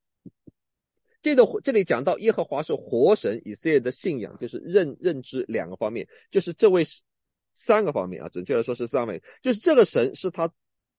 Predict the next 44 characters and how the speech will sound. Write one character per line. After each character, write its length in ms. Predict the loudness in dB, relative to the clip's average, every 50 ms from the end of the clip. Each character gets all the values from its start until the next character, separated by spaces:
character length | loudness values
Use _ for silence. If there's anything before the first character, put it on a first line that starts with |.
| _ _ _
创 340 | -2 4 4 6 6 6 4
造， 180 | 2 2 0
他 120 | 0 -2 -6
从 360 | -6 0 4 4 4 6 4
无 160 | 4 2 2 2
到 240 | 2 2 2 2
有 120 | 2 0 -2
创 240 | -6 _ -10 -8 -6
造 120 | -6 -6
万 340 | -2 2 2 2 2 2 0
有 100 | -4 -6
的 120 | -8 -10
神， 100 | -12 -10
他 120 | -8 -6 -6
是 80 | -6 -4
创 180 | -4 -2 0
造 100 | 0 -2
天 360 | 0 6 6 6 6 6 2
地 200 | -2 -4 -6 -6
海 220 | -6 -8 -12 -20 -20 _ _ _ _
和 100 | -8 -8
旱 300 | -8 -6 -6 -6 -6 -6
地 100 | -6 -6
的 100 | -8 -8
神， 220 | -8 -10 -16 -18 _ _ _ _
这 80 | -8
是 40 | -8 -6
第 120 | -8 -10
一。 200 | -10 -10 -12 -14 -16 _ _ _ _ _
第 140 | 4 6
二， 160 | 6 6 4 0 _ _ _
他 160 | 0 0 0
创 240 | 2 2 0 0 2
造 140 | 0 -2 -2
生 220 | -2 -6 -6 -6
命， 180 | -6 -8 -10 -12
生 240 | -2 2 2 4
命 240 | 4 2 0 -2 0
是 120 | -2 -4 -8
从 240 | -8 -10 -10 -10
他 120 | -6 -4 -2
而， 240 | 0 0 0 0 -2
而 140 | -4 -6 -8
出。 260 | -8 -10 -12 -14 -14